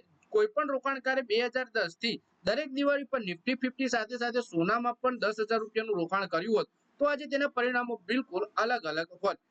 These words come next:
એના વિશે આપણે તમામ માહિતી ડિટેલમાં જોઈશું. કેમ કે આપણે વાત કરીએ કે મની કંટ્રોલના એક રિપોર્ટ મુજબ બે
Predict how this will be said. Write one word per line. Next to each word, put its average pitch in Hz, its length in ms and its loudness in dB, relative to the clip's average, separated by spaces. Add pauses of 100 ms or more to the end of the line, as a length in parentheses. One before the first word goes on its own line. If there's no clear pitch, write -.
(160)
એના 240 200 0
વિશે 294 220 -4
આપણે 277 200 0
તમામ 240 420 -4
માહિતી 240 320 -2
ડિટેલમાં 208 520 0 (100)
જોઈશું. 165 360 -2
કેમ 226 260 -2
કે 277 180 -2 (340)
આપણે 220 260 0
વાત 277 300 2
કરીએ 247 260 -2
કે 220 200 0
મની 185 320 -2
કંટ્રોલના 262 680 0
એક 233 200 2
રિપોર્ટ 208 380 -2
મુજબ 185 300 -2 (400)
બે 190 160 2